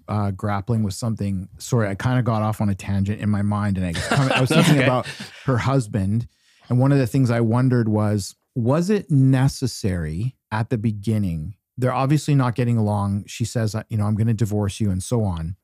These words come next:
Speaker 1: Did he, did he need to have that scene with the domestic violence in order to hit home?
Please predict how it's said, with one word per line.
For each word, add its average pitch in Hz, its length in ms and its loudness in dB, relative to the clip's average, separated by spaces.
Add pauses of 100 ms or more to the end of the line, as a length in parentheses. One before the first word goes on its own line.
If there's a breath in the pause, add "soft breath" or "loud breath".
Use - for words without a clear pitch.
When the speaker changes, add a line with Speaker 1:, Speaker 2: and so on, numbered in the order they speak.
(120)
Speaker 1:
Did 156 160 2
he, 190 200 4
did 139 240 0
he 202 180 4
need 147 400 4
to 135 80 0
have 117 340 0
that 113 220 -4
scene 117 420 0
with 107 160 0
the 107 60 -6
domestic 101 680 -4
violence 82 800 -8 (800)
in 120 120 2
order 113 220 2
to 110 140 -4
hit 98 260 -4
home? 95 640 -4